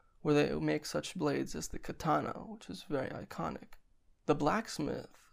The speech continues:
needs to know the right balance of everything he's working with, 'cause he's playing with chemistry and physics and many other sciences when he forges this blade. And the key to making a great katana is not just to make a strong blade,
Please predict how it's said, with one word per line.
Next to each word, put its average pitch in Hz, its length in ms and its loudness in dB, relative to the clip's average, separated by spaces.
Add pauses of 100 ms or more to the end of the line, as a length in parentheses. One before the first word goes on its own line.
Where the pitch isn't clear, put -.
(120)
needs 185 300 0
to 175 60 2
know 170 200 4
the 143 100 4
right 139 240 2
balance - 680 -4 (180)
of 143 140 0
everything - 680 -4 (180)
he's 151 220 2
working 147 380 2
with, - 180 -8
'cause 156 120 0
he's 165 160 4
playing 214 260 0
with 202 160 -2
chemistry 170 640 -4 (320)
and 151 160 0
physics 147 560 -2
and 151 180 -2
many 165 240 2
other - 220 -2
sciences - 800 -6 (360)
when 147 120 2
he 147 60 6
forges - 560 -4
this - 220 -10
blade. - 480 -6 (760)
And 147 160 0
the 151 60 4
key 254 280 2
to 202 120 -2
making 180 340 2
a 147 80 2
great 156 280 0
katana - 640 -4 (640)
is 151 80 0
not 226 240 0
just 226 180 -2
to 170 80 -2
make 165 220 -2
a 156 40 -2
strong 151 640 0
blade, - 460 -6